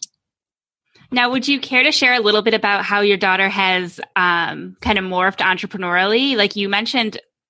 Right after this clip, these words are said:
earlier a story about her and her, like, developing some philanthropic, you know,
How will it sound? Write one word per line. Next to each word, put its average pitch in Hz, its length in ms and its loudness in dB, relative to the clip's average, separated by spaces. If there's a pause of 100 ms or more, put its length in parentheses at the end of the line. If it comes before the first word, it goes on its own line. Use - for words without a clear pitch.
(120)
earlier 196 560 2 (460)
a 202 100 2
story 202 460 2
about 190 300 0
her 190 180 -2
and 185 160 -2
her, 175 420 -4 (1500)
like, - 140 -20 (360)
developing 196 600 0
some 185 360 -2
philanthropic, 185 1040 0
you 202 320 -6
know, 170 500 0